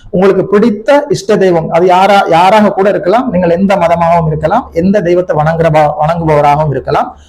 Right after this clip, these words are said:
ஒரு கிலோமீட்டர் என்றா-, என்று சொன்னாலும் நடந்து போய் நீங்கள் ஆலயத்துல வழிபாடு செய்துவிட்டு வருவது வீட்டுக்கு.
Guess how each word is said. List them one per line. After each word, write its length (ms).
ஒரு 320
கிலோமீட்டர் 560
என்றா-, 280
என்று 180
சொன்னாலும் 580
நடந்து 560
போய் 280
நீங்கள் 220
ஆலயத்துல 640
வழிபாடு 420
செய்துவிட்டு 420
வருவது 500
வீட்டுக்கு. 460